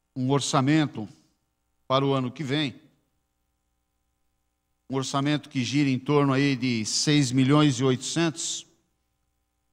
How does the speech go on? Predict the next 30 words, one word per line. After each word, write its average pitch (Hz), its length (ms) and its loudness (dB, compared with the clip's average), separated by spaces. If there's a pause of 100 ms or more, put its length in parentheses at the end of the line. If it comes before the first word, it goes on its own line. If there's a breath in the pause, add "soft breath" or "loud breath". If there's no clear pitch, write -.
(120)
É 123 80 0
um 143 120 4
orçamento, 131 1160 2
é, 104 840 0 (120)
pequeno, 160 540 2
mas 117 260 0
é 135 120 0
um, 131 360 0
é 127 140 2
o 123 200 4
que, 113 680 0 (1500)
é 123 80 4
o 123 60 4
que 143 100 2
a 131 60 6
cidade 135 520 4
pode, 104 800 2
pode 117 240 0
nos 110 140 -2
oferecer. 127 680 -2 (1000)
Haja 117 200 -2
vista 135 400 0
que 127 300 0
acho 123 200 -2
que 120 140 -6
duas 139 380 2
ou 131 100 0
três 139 280 -4
secretarias 120 680 -6
apenas 113 640 -10